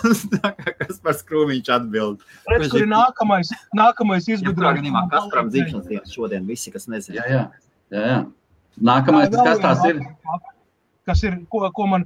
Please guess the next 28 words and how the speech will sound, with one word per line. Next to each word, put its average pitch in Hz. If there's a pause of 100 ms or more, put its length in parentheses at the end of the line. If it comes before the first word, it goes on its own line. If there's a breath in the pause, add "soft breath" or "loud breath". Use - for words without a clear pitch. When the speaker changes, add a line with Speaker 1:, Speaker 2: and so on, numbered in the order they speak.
(140 soft breath)
Speaker 2:
palīdzēja 170
Vācijā 180
izgatavot 160
ar, 160 (320 soft breath)
ar 165
ūdens 180
strūklu, 185
griez 175
ārā 180
šos 175
te, 185
te 185
arī 185
moduls 170 (220 soft breath)
ir 160
gatavs, 165 (220 soft breath)
kurš 190
ir 185
pilnīgi 208
drošs 196
lietošanā, 185
tāpēc, 160
ka 180
viņam 185
ir, 156 (220 soft breath)
ir 180
pie, 214 (200)
ir, 175